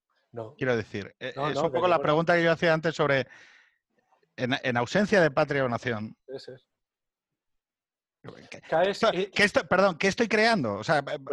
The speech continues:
Speaker 2: ¿por qué
Speaker 1: estás
Speaker 2: me,
Speaker 1: creando,
Speaker 2: por qué me voy a
Speaker 1: pues
Speaker 2: tomar este esfuerzo si en realidad aquí no hay nada, no hay una
Speaker 1: estás
Speaker 2: llama que transmitir? En realidad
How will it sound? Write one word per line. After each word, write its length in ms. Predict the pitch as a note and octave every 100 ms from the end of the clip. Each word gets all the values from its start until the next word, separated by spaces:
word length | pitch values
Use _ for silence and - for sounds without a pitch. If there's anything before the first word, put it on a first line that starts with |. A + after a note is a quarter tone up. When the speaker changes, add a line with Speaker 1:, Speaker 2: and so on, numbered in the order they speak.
| C3
Speaker 2:
¿por 160 | C3 C#3
qué 80 |
Speaker 1:
estás 60 | G3+
Speaker 2:
me, 100 | G3+
Speaker 1:
creando, 220 | E3+ F3
Speaker 2:
por 120 | G3
qué 100 | G#3
me 60 | F#3+
voy 140 | -
a 40 | G#3+
Speaker 1:
pues 80 | G3+
Speaker 2:
tomar 220 | F#3+ G3
este 180 | F3+ F#3+
esfuerzo 380 | - G3 E3+ - -
si 140 | - F3
en 80 |
realidad 360 | D#3+ E3 D#3+ E3+
aquí 200 | F3 F3+
no 80 | F3+
hay 80 | E3
nada, 400 | E3+ E3 D3 - - _
no 140 | - - - G#2+ C3
hay 140 | D3
una 200 | D#3+ D#3
Speaker 1:
estás 160 | D3+ E3+
Speaker 2:
llama 160 | D#3+
que 100 | D3+
transmitir? 540 | D3+ D3 C#3+ C3+ A#3 C#3
En 340 | A2+ A2 A2+
realidad 240 | A2+ A#2